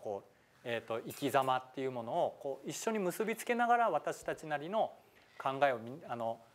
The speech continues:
えっと、この、まあ、平和思想っていうんでしょうか、反戦思想って言ってもいいかもしれないけど、もうちょっと強靭な思想っていうのをなんか考えられへんかなと思ってるんです。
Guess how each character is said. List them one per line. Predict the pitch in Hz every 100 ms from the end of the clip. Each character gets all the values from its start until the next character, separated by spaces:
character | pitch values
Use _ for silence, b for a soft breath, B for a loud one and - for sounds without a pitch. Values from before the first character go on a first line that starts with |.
| B B B _ _
え | 120
っ |
と、 | -
こ | 113 123
の、 | 120 - -
ま | 117
あ、 |
平 | - 131
和 | 131
思 |
想 | 131 - 147
っ | 120
て | 127
い |
う |
ん |
で | 110
し | 107
ょ |
う | 101
か、 | 98
反 | - 113 113
戦 | 120
思 | 117
想 | - 156
っ |
て | -
言 | 120
っ | -
て | 120
も |
い | 117
い |
か | 117
も | 110
し |
れ | 117
な | 110
い |
け | -
ど、 | - B B B B
も | 175
う | 220
ち |
ょ | -
っ |
と | 175 123 - - _
強 | 147 135
靭 | 127 123
な | 120 120 -
思 | 120
想 | 127
っ | 113
て | 120
い |
う | 139
の |
を | 160 104 - - -
な | 143
ん |
か | 151
考 | 143 135 147
え |
ら | 151
れ | 160
へ | 139
ん | 113
か | 107
な | 135 170
と | 117 92 B B B _
思 | 143
っ | 139
て | 135
る | 107
ん |
で |
す。 | 98